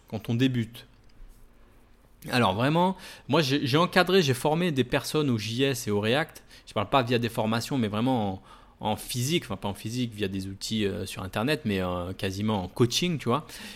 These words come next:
Et les... il y a des erreurs, mais alors, il y a des... Alors, je vais commencer par une erreur de base. Alors là, ça va vous faire marrer, c'est ne pas connaître Google.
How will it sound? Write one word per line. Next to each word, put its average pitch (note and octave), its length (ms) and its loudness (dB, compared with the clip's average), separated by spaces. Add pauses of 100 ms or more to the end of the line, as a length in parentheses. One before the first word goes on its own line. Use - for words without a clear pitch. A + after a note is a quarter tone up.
(140)
Et A#2+ 80 0
les... G#2 1040 2
il A#2+ 160 -10
y A2+ 60 -4
a A2+ 40 -4
des A#2 260 -2
erreurs, B2+ 260 2
mais G2+ 200 -2
alors, G2+ 220 -2
il G#2+ 60 0
y G#2+ 40 2
a G#2+ 40 2
des... A#2 100 -2
Alors, - 180 -8
je - 100 -16
vais B2 80 -2
commencer C3+ 360 -6
par G#2 180 -6
une G#2 160 0
erreur A2+ 260 0
de G2+ 120 0
base. G2+ 420 0
Alors G2 160 -6
là, A#2 260 -4 (240)
ça - 120 -12
va G2 60 -6
vous G2+ 100 -6
faire A#2 240 0
marrer, A2+ 420 2 (300)
c'est A#2 540 -2
ne A2+ 200 -2
pas A#2+ 560 2
connaître A2 540 0 (200)
Google. A2+ 480 2